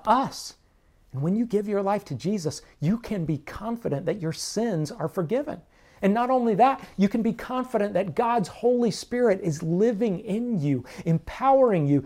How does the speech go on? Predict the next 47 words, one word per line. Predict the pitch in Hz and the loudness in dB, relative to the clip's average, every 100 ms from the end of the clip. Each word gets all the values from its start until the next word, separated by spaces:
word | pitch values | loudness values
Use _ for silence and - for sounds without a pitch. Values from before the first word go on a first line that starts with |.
| - - | -4 -2
to | |
do | 135 - 202 277 262 | -2 2 6 6 6
more | 175 151 139 | 6 6 6
and | - 165 127 | 4 0 0
be | 120 254 277 | 4 4 4
more | 214 160 143 | 4 4 6
than | 151 | 4
what | 156 240 196 | 4 4 4
you | |
could | 202 185 | 0 2
ever | 254 262 | 4 4
accomplish | 220 - 240 220 - | 0 -2 -6 -4 -4
on | 190 170 | -4 -2
your | 170 | -2
own. | 185 185 175 _ _ _ _ _ _ _ _ | -2 -4 -12 _ _ _ _ _ _ _ _
So | - 123 | -10 -4
that's | 143 - - | -4 -4 -10
the | 165 | -12
story. | - 135 - 123 - _ _ _ _ _ _ _ | -8 -8 -8 -10 -20 _ _ _ _ _ _ _
But | 160 | 2
what's | 165 247 | 4 4
our | 240 | 4
action | 190 196 - 139 | 6 4 4 -6
step | - 139 - - | -4 -6 -6 -8
for | 143 | -8
today? | 147 - - _ _ _ _ _ _ _ - - | -6 -8 -10 _ _ _ _ _ _ _ -16 -4
Well, | 139 156 | 0 0
for | - | -2
some | 123 - 185 | -8 -2 0
of | 160 | 0
you | 117 | -6
watching, | 110 113 120 - 139 - _ _ _ - | -6 -4 -6 -8 -14 -16 _ _ _ -2
you | 135 | 0
know | 175 156 160 | 2 2 2
that | 131 | 0
you | 143 | -2
haven't | 143 151 147 - | -2 -2 -4 -6
responded | 123 - - 170 139 127 | -10 -8 -8 -6 -6 -4
to | 135 | -6
Jesus | 120 180 156 117 - | -4 -4 -4 -8 -8
the | - | -6
way | 127 139 | 0 2
those | 127 131 131 | 2 -2 -4
three | - 156 160 | -6 -4 -4
thousand | 165 156 147 127 120 | 2 2 2 -4 -10
people | - 208 - 117 | -8 -8 -6 -6
responded | 123 - - 123 127 127 131 | -6 -8 -10 -8 -6 -6 -6